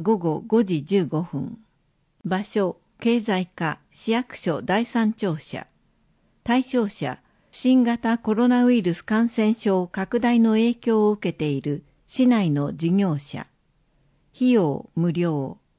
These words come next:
利用方法、相談をご希望の方は事前に連絡の上ご利用ください。問い合わせ、経済課、内線三五一。子育て高齢者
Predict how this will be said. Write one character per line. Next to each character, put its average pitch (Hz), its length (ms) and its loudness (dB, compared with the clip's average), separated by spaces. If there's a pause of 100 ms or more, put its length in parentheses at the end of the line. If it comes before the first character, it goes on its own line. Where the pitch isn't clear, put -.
(400)
利 202 160 2
用 254 200 2
方 240 280 2
法、 135 420 -4 (400)
相 262 300 2
談 240 320 4
を 214 60 4
ご 190 140 0
希 247 180 -2
望 240 180 2
の 226 120 0
方 208 300 -4
は 147 260 -4
事 170 220 -4
前 226 160 4
に 214 220 2
連 202 220 2
絡 202 260 -4
の 180 200 0
上 165 280 -2
ご 170 160 -2
利 185 160 0
用 175 180 -2
く - 140 -10
だ 151 160 -4
さ 147 220 -8
い。 147 140 -10 (1160)
問 247 200 4
い 240 60 4
合 220 80 2
わ 196 160 -4
せ、 - 380 -4 (100)
経 233 220 2
済 202 260 -2
課、 - 320 -6 (180)
内 196 220 0
線 175 460 -2
三 233 380 0
五 208 320 2
一。 - 440 -12 (3000)
子 220 140 0
育 220 340 0
て 147 340 -4
高 247 240 2
齢 220 220 2
者 139 320 -4